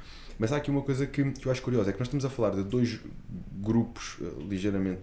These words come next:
diferentes, né? Apesar de, de haver aqui o produto ser o fitness, uma box consegue direcionar muito mais para um tipo de, de seja o, o,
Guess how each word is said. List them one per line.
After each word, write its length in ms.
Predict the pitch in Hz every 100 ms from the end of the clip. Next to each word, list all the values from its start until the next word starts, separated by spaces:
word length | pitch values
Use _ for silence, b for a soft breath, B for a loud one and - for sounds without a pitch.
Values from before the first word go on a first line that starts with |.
| 104
diferentes, 580 | 87 - 101 135 175 -
né? 100 | 98
Apesar 360 | 113 85 87 85
de, 200 | 82 82
de 80 |
haver 120 | 85 82
aqui 180 | -
o 60 | 85
produto 360 | 82 82 85 -
ser 160 | 92
o 40 | 87
fitness, 580 | - 98 90 82 - - -
uma 200 | 85 82
box 380 | 82 98 - -
consegue 340 | 87 - 87
direcionar 400 | 90 92 - 90
muito 260 | 90 92 90
mais 220 | 87 85
para 180 | - 82
um 80 | 87
tipo 360 | - 101 -
de, 280 | 85 90 - B B B
de 260 | 78 87 78
seja 340 | - 95 87
o, 40 | 85
o, 380 | - 73 80